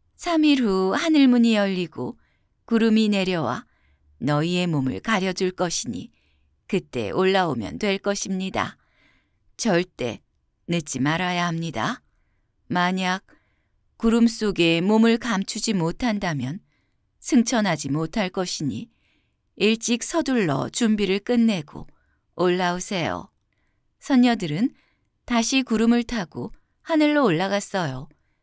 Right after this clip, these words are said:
첫째 용은 동생들을 모아놓고 주의해야 할 것들에 대해서 이야기했어요. "정말 중요하고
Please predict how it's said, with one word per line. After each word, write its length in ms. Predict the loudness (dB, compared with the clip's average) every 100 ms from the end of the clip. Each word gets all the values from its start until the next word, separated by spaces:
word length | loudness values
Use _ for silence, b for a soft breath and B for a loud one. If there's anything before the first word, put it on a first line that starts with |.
| _ _
첫째 400 | -4 0 2 2
용은 400 | 2 2 0 0 -6 _ _ _
동생들을 640 | 2 4 6 6 6 4 2
모아놓고 800 | 2 2 0 -2 -6 -6 -6 -6 _ _ _ _ -6
주의해야 600 | 0 2 4 4 2 2
할 160 | 2
것들에 460 | 2 -4 -2 0 2
대해서 540 | 0 -2 -4 -6 -8 -12 _ _ -2
이야기했어요. 920 | 0 0 0 0 0 0 -2 -4 -10 _ b b b b b b _
"정말 580 | -6 -2 2 2 4 2
중요하고 840 | 0 -2 0 0 0 0 0 0